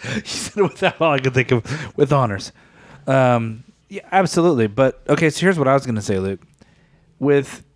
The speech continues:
Deep, or with Next Generation, rather, name for me a reoccurring character. You got Barclay, who's in six episodes or less. Quark, or, uh, Q, rather, who is in six episodes or less.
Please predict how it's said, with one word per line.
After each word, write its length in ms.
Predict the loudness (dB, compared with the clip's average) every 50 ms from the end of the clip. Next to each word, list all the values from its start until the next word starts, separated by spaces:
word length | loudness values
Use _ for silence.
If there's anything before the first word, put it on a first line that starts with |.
| -18 -16 -4 0
Deep, 320 | 0 0 0 0 _ _ 0
or 280 | 2 4 6 6 6 4
with 240 | 4 2 2 2 2
Next 260 | 0 2 2 2 0
Generation, 460 | 2 4 4 4 4 2 0 -2 -2
rather, 360 | -2 -2 -2 -2 -2 -4 -6 -8 -14 -20 _ _ _ _ _ _ -6
name 340 | -2 0 2 2 2 0 0
for 160 | 0 0 2
me 340 | 2 2 2 2 2 2 4
a 40 | 4
reoccurring 1000 | 4 4 4 4 2 2 2 0 0 2 2 4 2 2 0 -2 -4 -6 -8 -10 -14 -20 _ _ _ _ _ _ _ _ -2
character. 540 | 2 2 2 2 0 -2 -6 -10 -10 -12 _ _ _ _ _ _ _ _ _ _ _ _ -4
You 100 | 0 2
got 280 | 2 2 2 0 0
Barclay, 460 | 2 2 2 2 2 2 2 2 4 4
who's 260 | 4 4 2 0 -4 -10 _ -2
in 220 | 0 0 0 0
six 320 | -2 -2 -2 -2 0 0
episodes 480 | 0 0 0 -2 -2 2 2 2 4 2
or 80 | 2 0
less. 460 | 0 -2 -2 -4 -4 -6 -10 -16 -18 _ _ _ _ -8
Quark, 480 | -4 -2 0 0 0 0 -2 -6 -8 -6
or, 200 | -4 -2 0 2
uh, 360 | 2 0 0 0 -2 -4 -4 -6 -6
Q, 300 | -2 0 0 2 2 2
rather, 340 | 2 2 2 2 2 0 0
who 200 | 0 0 2 2
is 160 | 0 0 -2
in 140 | -4 -4 -4
six 260 | -2 -4 -4 -2 0
episodes 460 | -2 -2 -2 -2 -4 -2 -2 -2 -2
or 80 | -2 -2
less. 400 | -2 -2 -2 -4 -4 -6 -10